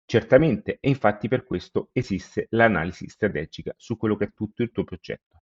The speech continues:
Ma una cosa te la posso dire, ed è l'unica promessa che ti farò sempre. L'unico modo per far funzionare qualcosa è quello di mettercela sempre tutta, ok? Ma prima le fondamenta, poi viene il tetto.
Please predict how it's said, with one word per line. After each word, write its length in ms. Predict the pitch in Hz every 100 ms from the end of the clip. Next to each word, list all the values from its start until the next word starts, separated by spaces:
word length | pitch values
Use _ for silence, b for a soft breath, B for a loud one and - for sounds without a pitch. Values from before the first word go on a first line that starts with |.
| -
Ma 100 | 139
una 120 | 160
cosa 220 | 175 151
te 80 | 113
la 80 | 107
posso 300 | 107 104 98
dire, 320 | 90 - - _
ed 160 | 117
è 40 | 117
l'unica 600 | 117 123 139 165 156 139
promessa 420 | 123 104 101 104
che 100 | 95
ti 140 | -
farò 180 | 98 90
sempre. 520 | 82 - - _ _ _ -
L'unico 320 | 123 165 156
modo 240 | 110 110 95
per 140 | 92
far 180 | - 90
funzionare 520 | - 92 - 95 90
qualcosa 600 | 85 85 - 110 113 - _
è 180 | 92 -
quello 320 | 120 113 113
di 160 | 104
mettercela 580 | 104 95 - 92 - 95
sempre 520 | 90 - 92 82 -
tutta, 360 | 82 - _ _ _ _ _ -
ok? 480 | - - 90 87 - _ _ _ -
Ma 200 | 107 101
prima 340 | - 127 135 113
le 100 | 107
fondamenta, 760 | 98 90 95 95 98 - - _ -
poi 320 | - 95 101 101
viene 260 | 87 82
il 100 | 90 -
tetto. 400 | 78 - -